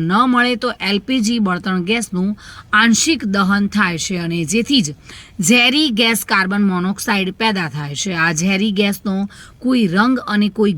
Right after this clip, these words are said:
ગંધ નથી, એટલે તેની હાજરીની ખબર નથી પડતી, પરંતુ એ એક સાયલન્ટ કિલર છે. ગેસના સંપર્કમાં આવતા મિનિટમાં જ વ્યક્તિને તેની અસર થવા લાગે છે અને તે બેભાન થઈ શકે છે. તે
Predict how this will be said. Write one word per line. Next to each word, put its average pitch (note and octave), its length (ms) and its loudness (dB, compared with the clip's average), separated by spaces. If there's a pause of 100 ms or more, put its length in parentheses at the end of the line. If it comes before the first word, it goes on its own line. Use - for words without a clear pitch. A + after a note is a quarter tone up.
ગંધ A3 280 6
નથી, F3 500 -2
એટલે G#3 300 -2
તેની G3 380 0 (360)
હાજરીની G3 720 2
ખબર F3+ 360 -2
નથી G#3+ 360 -2
પડતી, D#3 460 -6
પરંતુ A#3 420 0
એ G#3+ 120 -4 (180)
એક - 120 -6 (600)
સાયલન્ટ B3 520 2 (200)
કિલર G#3+ 340 0 (100)
છે. E3 140 -4 (540)
ગેસના F3+ 360 0
સંપર્કમાં A3 640 0
આવતા A#3 420 2
મિનિટમાં A3+ 600 2
જ A3 180 -2
વ્યક્તિને A3+ 580 -2
તેની G3 320 -2
અસર C4 320 -4
થવા F#3 380 -2
લાગે D#3+ 260 -4 (100)
છે G#3+ 140 -2 (360)
અને C#4 280 2
તે C#4 80 -2 (160)
બેભાન A3 400 2 (220)
થઈ G#3+ 240 0
શકે F3 320 -6
છે. E3+ 220 -4 (680)
તે F3+ 80 -2